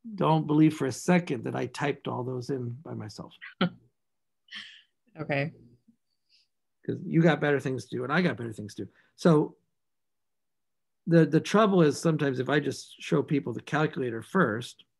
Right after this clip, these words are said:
Speaker 1: then it's like handing the ten-year-old the keys to the car. Like, okay. They might get from here to there and they might cause a lot of damage in between.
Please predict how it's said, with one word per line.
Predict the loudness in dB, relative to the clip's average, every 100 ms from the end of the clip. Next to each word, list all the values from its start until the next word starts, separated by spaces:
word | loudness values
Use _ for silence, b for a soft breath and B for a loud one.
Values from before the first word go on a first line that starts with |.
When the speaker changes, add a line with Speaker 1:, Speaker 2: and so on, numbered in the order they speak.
| _ _ _ _ -4
Speaker 1:
then | 2
it's | 2 0
like | -4 -4 -4
handing | -2 0 0 0 -2 -6 -8
the | -6
ten-year-old | 0 0 0 -2 -4 -8 -14 _ _
the | -16
keys | -4 -2 -2 -4
to | -12
the | -10
car. | -6 -6 -6 -14 _ _ _ _ _ _ _ _ -10
Like, | -10 -12 _ _ _ -2
okay. | -2 -2 -6 _ _ _ -20 _ _ _ _ _ _ _ _ b b _ _ _ _ _ 4
They |
might | 6 6 4
get | -2
from | 0 0
here | 2 2
to | 2
there | -2 0
and | 0
they | 0
might | -2 -4 -8 -12
cause | -2 -2 0
a |
lot | -2
of | 2
damage | 2 2 0 -2
in | -2
between. | -4 2 4 4 4